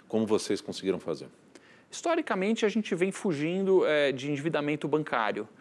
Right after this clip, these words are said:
Speaker 2: Então, até o ano passado, a Multilaser trabalhava com endividamento muito baixo. O pessoal considera endividamento a relação entre lucro e dívida.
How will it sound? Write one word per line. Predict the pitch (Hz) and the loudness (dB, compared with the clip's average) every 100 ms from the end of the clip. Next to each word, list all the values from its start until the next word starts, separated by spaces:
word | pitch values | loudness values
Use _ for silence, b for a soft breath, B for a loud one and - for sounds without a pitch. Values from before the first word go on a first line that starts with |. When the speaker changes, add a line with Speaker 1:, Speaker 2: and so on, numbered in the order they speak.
| B B B - | B B B -16
Speaker 2:
Então, | - - 139 143 | -6 0 2 2
até | 127 160 175 180 160 - | 2 2 4 4 4 4
o | 147 | 4
ano | 147 143 | 4 4
passado, | 135 - 165 185 156 123 117 - - - | 0 0 0 0 2 2 0 -8 -18 -10
a | - | -4
Multilaser | 135 139 - 147 147 151 | -2 -2 2 2 4 2
trabalhava | 156 147 139 151 156 | 2 4 4 2 -2
com | 151 | -6
endividamento | 151 143 135 147 165 | -4 -2 0 -2 -2
muito | 151 165 254 233 | -4 0 2 2
baixo. | 151 120 - 120 | 2 0 -2 -4
O | |
pessoal | 139 - 156 | -6 0 -2
considera | - 170 - 143 156 143 | -2 -6 0 2 2 0
endividamento | 127 139 135 135 156 160 160 B B - | -2 -2 -2 0 -2 -2 -4 B B -6
a | 131 | -2
relação | 147 139 135 - 156 147 | 2 2 2 0 2 0
entre | 143 143 | 0 0
lucro | 143 180 208 208 220 B B - | 6 6 4 2 0 B B -8
e | 147 | -6
dívida. | 131 139 117 113 | 2 2 2 -2